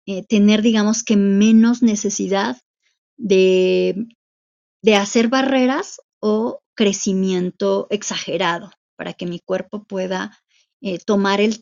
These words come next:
el tamaño que, que le corresponde, digamos, de acuerdo a su estructura. Y las emociones y sentimientos para trabajar de las que nos habla este tipo de cuerpo son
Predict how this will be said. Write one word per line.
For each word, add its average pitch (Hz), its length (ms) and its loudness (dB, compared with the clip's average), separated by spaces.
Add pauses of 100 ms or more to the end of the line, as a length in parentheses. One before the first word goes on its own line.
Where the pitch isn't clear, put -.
el 214 220 -6
tamaño 185 560 -6
que, 202 520 -6
que 214 100 -4
le 180 160 -6
corresponde, - 920 -12
digamos, - 580 -20
de - 80 -10
acuerdo 175 300 -10
a 90 80 -12
su - 100 -14
estructura. - 540 -16 (1900)
Y 330 440 4 (580)
las 202 300 -2
emociones 269 920 2
y 311 60 -2
sentimientos 214 880 -4
para 262 260 -14
trabajar 196 720 -6 (640)
de 202 100 -2
las 180 200 -4
que 190 100 -10
nos 170 280 -6
habla 196 380 -4
este 185 280 -8
tipo 220 340 -6
de 208 60 -12
cuerpo 196 480 -6 (560)
son 208 500 -2